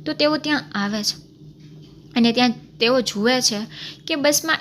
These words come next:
એક છોકરી ખરાબ હાલતમાં પડી છે અને તે બસ કંડક્ટર અને ડ્રાઈવર તે છોકરી સાથે ગંદી હરકતો કરી રહ્યા છે. હવે બાળકીને મદદ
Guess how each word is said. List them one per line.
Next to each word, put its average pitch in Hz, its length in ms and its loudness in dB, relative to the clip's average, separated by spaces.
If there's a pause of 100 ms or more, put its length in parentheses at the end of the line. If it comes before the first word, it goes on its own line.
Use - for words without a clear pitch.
એક 254 180 0
છોકરી 233 380 -4
ખરાબ 226 400 0
હાલતમાં 185 480 -2
પડી 180 340 -8
છે - 120 -6 (580)
અને 202 140 2
તે 220 140 0
બસ 208 400 4
કંડક્ટર 190 600 -4 (440)
અને 320 200 4
ડ્રાઈવર 196 640 -2 (460)
તે 339 140 4
છોકરી 240 340 2
સાથે 247 300 0
ગંદી 214 360 0
હરકતો 190 480 -4
કરી 185 320 -6
રહ્યા 196 340 -8
છે. - 100 -6 (640)
હવે 202 140 2
બાળકીને 190 520 2
મદદ 196 320 0